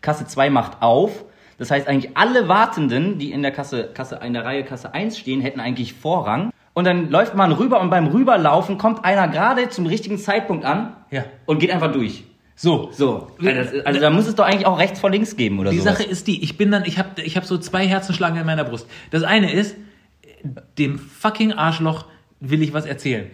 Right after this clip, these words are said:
Speaker 2: Ich meine,
Speaker 1: Mhm.
Speaker 2: das ist ja wohl eine wirkliche Frechheit.
Speaker 1: Richtig.
Speaker 2: Es ist
Speaker 1: Und
Speaker 2: eine
Speaker 1: dann
Speaker 2: Richt-
Speaker 1: nicht mal den Anstand zu haben, zu sagen, „Entschuldigung, wollen Sie vielleicht vor?“ oder so?
Speaker 2: So,
Speaker 1: Sie waren ja,
Speaker 2: ja,
Speaker 1: stehen
Speaker 2: genau.
Speaker 1: ja schon länger hier. Nee, einfach
Speaker 2: Nö,
Speaker 1: so
Speaker 2: wer
Speaker 1: schnurstracks,
Speaker 2: zuerst kommt,
Speaker 1: ja, genau,
Speaker 2: zuerst
Speaker 1: ja, genau.
Speaker 2: kommt.
Speaker 1: Ja, ja, ja.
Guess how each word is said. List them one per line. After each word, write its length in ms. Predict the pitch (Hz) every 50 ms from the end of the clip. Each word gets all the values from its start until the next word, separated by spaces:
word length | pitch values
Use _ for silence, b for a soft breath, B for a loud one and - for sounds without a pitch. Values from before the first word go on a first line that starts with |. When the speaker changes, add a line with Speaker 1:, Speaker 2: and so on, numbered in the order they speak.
| -
Speaker 2:
Ich 120 | - 165 151
meine, 140 | 196 196
Speaker 1:
Mhm. 40 | 175 180
Speaker 2:
das 100 | 185 175
ist 80 | 165
ja 100 | 202 185
wohl 100 | 165 165
eine 180 | 165 156 135 147
wirkliche 340 | 202 226 220 190 151 151 147
Frechheit. 540 | - - 202 190 - 135 110 101 104 -
Speaker 1:
Richtig. 180 | - - - -
Speaker 2:
Es 100 | 143 147
ist 100 | 160 151
Speaker 1:
Und 60 | -
Speaker 2:
eine 80 | 156 139
Speaker 1:
dann 80 | 156 147
Speaker 2:
Richt- 80 | 170
Speaker 1:
nicht 80 | 196 190
mal 60 | 208 185
den 100 | 180 143
Anstand 420 | 139 190 185 - 185 170 165 147
zu 100 | - 165
haben, 200 | 151 165 165 156
zu 80 | - 143
sagen, 340 | 143 151 143 143 147 143 143
„Entschuldigung, 440 | 143 139 139 - 143 120 123 117 113
wollen 120 | 131 139
Sie 120 | 135 120
vielleicht 260 | 104 - 117 110 - -
vor?“ 280 | - - 135 160 175
oder 100 | 165 165
so? 80 | 156 160
Speaker 2:
So, 100 | 170 202
Speaker 1:
Sie 60 | 156
waren 120 | 131 139
ja, 40 | 156
Speaker 2:
ja, 40 | 220
Speaker 1:
stehen 80 | 240 220
Speaker 2:
genau. 80 | 196 143
Speaker 1:
ja 60 | - -
schon 100 | 120 110
länger 220 | 131 165 165 120 107
hier. 140 | 104 104 95
Nee, 240 | 104 151 196 180
einfach 240 | - 190 - 160 151
Speaker 2:
Nö, 160 | 151 143 131
Speaker 1:
so 60 | 135 147
Speaker 2:
wer 100 | 160 160
Speaker 1:
schnurstracks, 460 | 180 208 208 214 - - 165 156 156
Speaker 2:
zuerst 20 |
kommt, 240 | 180 214 233 233 -
Speaker 1:
ja, 60 | - -
genau, 0 |
Speaker 2:
zuerst 200 | - 160 - 160 160 135
Speaker 1:
ja, 60 | 165
genau. 280 | 139 165 202 233 - -
Speaker 2:
kommt. 120 | 160 156 175
Speaker 1:
Ja, 140 | 190 170
ja, 140 | 165 190 196
ja. 260 | 180 165 165 151 -